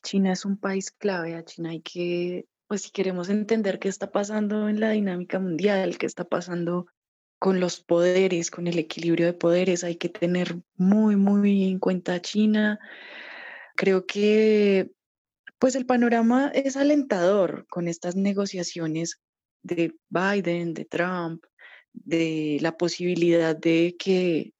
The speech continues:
la cumbre, bueno, más que la cumbre, los aliados de la otan tengan una negociación con China. Entonces, esta cumbre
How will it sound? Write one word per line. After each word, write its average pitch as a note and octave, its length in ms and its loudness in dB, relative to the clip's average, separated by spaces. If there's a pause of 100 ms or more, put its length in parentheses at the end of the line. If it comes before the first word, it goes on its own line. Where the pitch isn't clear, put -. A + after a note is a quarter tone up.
(340)
la F3 260 -2
cumbre, G3 840 0 (280)
bueno, F3 300 -2
más E3+ 280 -6
que F#3 160 -8
la G3 140 -4
cumbre, F#3 440 -2 (380)
los F#3+ 260 0
aliados F#3+ 640 2
de G3+ 140 0
la F#3+ 100 0
otan E3+ 340 -2 (260)
tengan F3+ 300 -2
una F3+ 240 -4
negociación F#3 600 -4
con F3 160 -8
China. B3+ 420 0 (440)
Entonces, G3+ 720 0 (140)
esta C#4 280 0
cumbre C#4+ 460 4